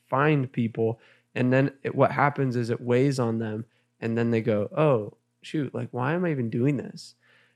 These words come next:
And, the, and, you know, the, the next one is they're lost when it comes to their identity. And I had a, I had a, I had a rep named Matt. And if you're listening to this, Matt, then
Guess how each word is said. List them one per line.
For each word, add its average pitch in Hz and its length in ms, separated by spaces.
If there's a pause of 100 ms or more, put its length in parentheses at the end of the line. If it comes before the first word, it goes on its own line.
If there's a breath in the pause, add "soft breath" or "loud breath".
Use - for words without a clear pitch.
(140)
And, 127 100
the, 127 180
and, 135 320
you 147 100
know, 120 180
the, 120 220 (160)
the 143 80
next 196 260
one 156 120
is 120 140
they're 123 160
lost 117 420
when 127 80
it 120 100
comes 120 280
to 120 140
their 110 160
identity. 110 500
And 110 100
I 127 40
had 131 80
a, - 160
I - 40
had 123 100
a, 117 120
I - 40
had 123 80
a 123 40
rep 120 320
named 110 220
Matt. 117 320 (840)
And 143 100
if 127 80
you're 127 100
listening 135 220
to 113 60
this, 110 100
Matt, 107 300
then 104 240